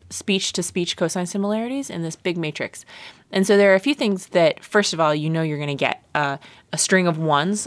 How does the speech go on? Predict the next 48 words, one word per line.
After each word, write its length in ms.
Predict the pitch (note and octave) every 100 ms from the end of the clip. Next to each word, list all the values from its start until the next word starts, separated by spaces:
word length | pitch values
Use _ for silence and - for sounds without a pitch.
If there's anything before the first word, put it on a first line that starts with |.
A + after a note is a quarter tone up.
| -
along 280 | D#3+ D#3
the 80 | D#3
diagonal 580 | D3 C#3+ C#3+ C#3 D3+ G3+
because 500 | A3 F3+ D#3 C#3+ - _ _ _ - - _ _ _
the 160 | D3+ E3
diagonal 800 | E3+ D#3+ E3 E3 E3 D3 C#3 - _
marks 380 | E3 D#3+ D#3 -
the 80 | D#3+
speeches 540 | - E3 D#3+ D3+ C#3
that 120 | D3+
are 80 | D3
sort 220 | - D3
of 100 | C#3+
being 240 | D3 C#3+ C#3+
matched 320 | B2+ - -
with 140 | D3+
themselves, 500 | D3+ C#3+ C#3+ D#3+ G#3
and 100 | F#3
those 140 | D3 C#3+
are 80 |
always 300 | - C#3+ C#3
gonna 160 | - C#3+
have 80 | C#3
a 40 |
cosine 360 | - D3+ D3 C#3+
similarity 440 | D3 D3 C#3+ C#3
of 100 | C3
one. 280 | C3 C#3 A3+ _ _ _ _ -
And 320 | G3+ G#3 G3+ _
another 320 | G#3 G#3+ D#4
thing 160 | D#4+ E4+
that 100 | -
you 100 | G#3+
start 220 | - G#3+
to 80 | G#3
see 180 | - F#3
is 140 | E3+
that 100 | F3
along 340 | E3+ E3+ F3+ G#3
the 100 | G#3
diagonal, 580 | F#3 E3 E3 F3 G#3+
there 160 | G3+ E3
are 80 | D#3+
these 160 | D3+
blocks 500 | C3+ - D#3 D#3 -
that 160 | - C#3+
show 220 | - E3
up, 200 | E3 -